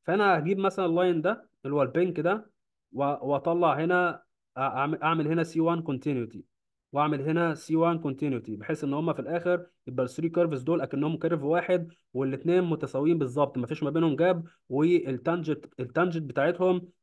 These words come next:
متساويه اللي هو الديريفاتيف او المماس بتاعه. وبرضه ممكن نستخدم continuity اكبر من كده، بدل ما سي وان مثلا نستخدم سي تو زي ما هو هنا م-، بيوضح يعني،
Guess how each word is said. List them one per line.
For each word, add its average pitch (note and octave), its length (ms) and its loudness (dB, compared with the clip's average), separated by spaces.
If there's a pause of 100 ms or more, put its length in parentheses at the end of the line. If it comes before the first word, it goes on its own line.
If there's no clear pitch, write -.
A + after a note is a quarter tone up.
(160)
متساويه C3+ 640 0
اللي B2 140 -2
هو D#3 280 4
الديريفاتيف D#3 640 -2
او C3+ 100 0
المماس C3+ 340 0
بتاعه. A#2 380 -4 (2000)
وبرضه G3 360 4
ممكن G#3+ 300 2
نستخدم G#3 720 2 (140)
continuity G#3+ 460 0
اكبر G#3 500 0
من F3+ 140 2
كده، F3 260 4
بدل B2+ 200 0
ما C3 140 0
سي F3 160 -4
وان G3 180 4
مثلا G3 340 0
نستخدم F3+ 340 0
سي F3 160 -6
تو F3+ 240 -2
زي A#2+ 120 0
ما D3+ 100 2
هو E3+ 80 4
هنا F3 180 2
م-، C#3 160 0
بيوضح D#3+ 500 0
يعني، F3+ 360 2